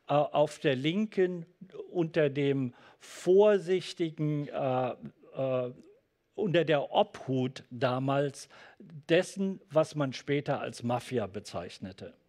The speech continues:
Die Bewohner Moskaus und die Bewohner der Sowjetunion in den ersten, in den frühen neunziger Jahren litten zum einen noch von den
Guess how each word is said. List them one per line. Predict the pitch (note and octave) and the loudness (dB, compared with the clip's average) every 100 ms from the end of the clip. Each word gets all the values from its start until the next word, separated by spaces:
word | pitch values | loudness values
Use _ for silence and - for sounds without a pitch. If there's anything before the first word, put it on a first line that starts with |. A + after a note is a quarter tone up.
| _ _ _ _ _ _ _ _ - - - _ _ - | _ _ _ _ _ _ _ _ -20 -20 -20 _ _ -4
Die | D3+ | 2
Bewohner | D#3+ E3 A#3 A#3 | 4 6 6 6
Moskaus | G3+ F#3 G3+ - G#3 G#3 G#3 G#3+ - | 4 4 4 0 0 2 4 2 -2
und | - D3+ | -4 -2
die | C#3+ | -2
Bewohner | C3+ B2+ F3 G3+ F3+ | -2 0 0 2 2
der | D#3 C3+ | 2 2
Sowjetunion | C#3 F#3 G#3 G3+ G3+ G3 F#3+ G3 G3 | 2 2 0 -2 -2 0 2 2 2
in | - D3+ | -4 -2
den | D3 C#3 | 0 0
ersten, | B2 D3 F3+ - | -2 -4 -4 -8
in | D3+ C#3+ | -4 0
den | C#3+ B2+ | 0 -2
frühen | - F#3 F#3 D#3+ | 0 4 4 4
neunziger | D3 D#3+ - D3 B2+ | -2 -2 -4 -2 0
Jahren | A#2 A#2 D3 F3+ G3+ G3+ - - - - - | 0 -2 -2 -2 -4 -6 -10 -20 -20 -20 -14
litten | - D3 G3 G3 G#3+ G#3 G3 _ _ | -4 6 6 4 -4 -4 -4 _ _
zum | - C#3 - - | -4 -2 -2 -4
einen | A#2+ D3 F#3 G#3+ B3+ B3+ B3+ A#3+ _ _ _ - | -2 0 0 0 0 0 -4 -8 _ _ _ -6
noch | E3 E3 F3 E3 - - _ _ _ C#3+ | 0 4 6 4 -2 -20 _ _ _ -20
von | - - E3+ E3 | -6 0 0 0
den | D3+ D3 C#3+ C#3 B2+ | 0 0 0 -4 -6